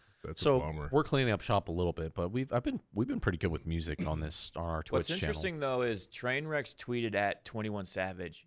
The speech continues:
Speaker 3: "Hey, man, there's a bunch of bullshit going on. Can I play your music on my stream?"
Speaker 2: Mm.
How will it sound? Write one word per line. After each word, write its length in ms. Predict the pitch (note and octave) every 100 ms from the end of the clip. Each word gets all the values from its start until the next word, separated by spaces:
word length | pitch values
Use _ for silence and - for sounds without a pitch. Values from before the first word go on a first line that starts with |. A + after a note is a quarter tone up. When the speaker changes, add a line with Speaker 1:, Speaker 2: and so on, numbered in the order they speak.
| -
Speaker 3:
"Hey, 180 | B2+ B2
man, 420 | G#2 F2+ F2+ F2+ - _
there's 200 | A2+ A2
a 40 | G2+
bunch 200 | B2+ A#2
of 80 |
bullshit 340 | A2+ A#2 B2 -
going 260 | G2+ G2
on. 220 | G2 G2 F#2+
Can 200 | A2+ G#2+
I 140 | B2+
play 320 | - C3+ C3
your 240 | B2 A2+ A#2
music 360 | A2 A2+ G#2+ A2
on 140 | G#2
my 160 | G#2 G#2+
stream?" 400 | - D#3+ G2+ - _
Speaker 2:
Mm. 280 | A2 G2+ F#2